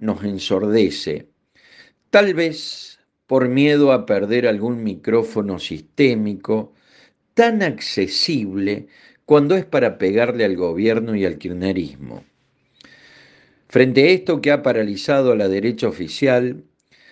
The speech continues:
hacen jugar entonces a su automuleto de campaña, los fachos mal llamados libertarios, que aparecen con una bandera muy cara a la pequeña burguesía urbana,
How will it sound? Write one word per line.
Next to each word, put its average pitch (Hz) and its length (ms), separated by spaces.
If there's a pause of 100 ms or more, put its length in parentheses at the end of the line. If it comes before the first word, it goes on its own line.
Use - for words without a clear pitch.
(200)
hacen 208 400
jugar 139 400
entonces 135 1160
a 113 120
su 120 260
automuleto 113 1080
de 101 140
campaña, 85 920 (760)
los 123 180
fachos 151 920
mal 127 300
llamados 117 480
libertarios, 92 1300 (580)
que 143 100
aparecen 170 680
con 131 200
una 151 160
bandera 131 480
muy 156 300
cara 139 400
a - 20
la 120 160
pequeña 117 460
burguesía 95 640
urbana, 98 760